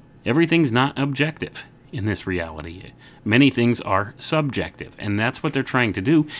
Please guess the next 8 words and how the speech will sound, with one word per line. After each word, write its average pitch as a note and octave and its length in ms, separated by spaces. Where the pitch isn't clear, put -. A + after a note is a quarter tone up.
It's - 180
trying E3 340
to C3+ 100
make C3 240
the A#2 100
subjective A2 720
things G#2 560
objective G#2 800